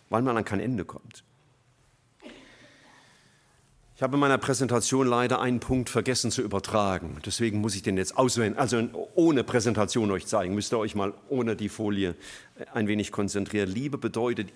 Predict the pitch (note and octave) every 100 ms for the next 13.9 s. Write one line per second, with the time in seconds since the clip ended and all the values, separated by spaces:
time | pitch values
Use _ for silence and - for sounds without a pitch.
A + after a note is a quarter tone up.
0 | - D3 D#3+ F3+ G#3 G3 - - - -
1 | - E3+ D3+ C#3 E3 - - - F2 D#2
2 | D2+ - - - - _ _ _ _ _
3 | _ - - D#3 D3 D#3+ D#3+ F#3 A#3 G3+
4 | - F#3 - C#3 C3 D3 - - G#3 G3
5 | G3+ - - B2 - G2+ F2+ A#2 E3 D#3
6 | B2 C3 - - D#3 G3+ F3+ - - -
7 | - - - A3 A3 - C#4 - - -
8 | G#2 F#2+ - - - - - - _ -
9 | _ _ _ _ _ _ _ _ _ _
10 | _ _ _ _ _ _ _ _ _ _
11 | - G3 A#3 F#3+ F#3+ G3 G#3 F#3+ G3+ A3
12 | G3 C3+ D3 A3+ - F3+ E3+ - A#3+ C4
13 | G#3+ B2 A#2 A2+ B2+ F#2+ - -